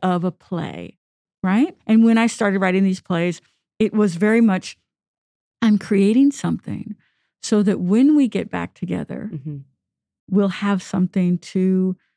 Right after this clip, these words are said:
Speaker 1: share with each other.
Speaker 2: Mm-hmm.
Speaker 1: We'll have a, a, a, um, I was setting the table, if you will, for this banquet, for this,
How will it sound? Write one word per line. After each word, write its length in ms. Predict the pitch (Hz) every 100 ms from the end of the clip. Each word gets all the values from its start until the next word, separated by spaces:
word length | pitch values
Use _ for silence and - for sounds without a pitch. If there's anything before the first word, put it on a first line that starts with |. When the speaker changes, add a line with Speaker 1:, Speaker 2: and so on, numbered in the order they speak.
| _ -
Speaker 1:
share 680 | - 180 180 165 147 185 _ _
with 160 | 202 190
each 180 | 190 185
other. 380 | 175 170 185 - -
Speaker 2:
Mm-hmm. 220 | 156 151
Speaker 1:
We'll 120 | 151 190
have 320 | - 190 175
a, 260 | 175 170 -
a, 240 | 175 170 -
a, 120 | 175 -
um, 140 | 202 -
I 80 | 202
was 120 | 202
setting 380 | - 226 214 202
the 80 | 185
table, 640 | - - 214 190 180 - -
if 200 | 160 165
you 80 |
will, 400 | - - - 175 _ _ _ -
for 100 | 190
this 480 | 180 170 - - _ _ _ _ _ _ _ -
banquet, 500 | 180 170 - - -
for 200 | _ 165
this, 420 | 160 160 - -